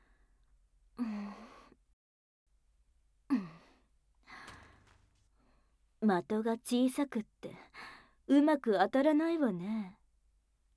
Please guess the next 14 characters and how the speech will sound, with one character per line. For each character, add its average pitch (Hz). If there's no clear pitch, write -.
お 185
腹 208
に 240
当 233
た 262
っ 262
て 262
痛 254
い 370
の？ 233
そ -
う。 254
で 277
も、 196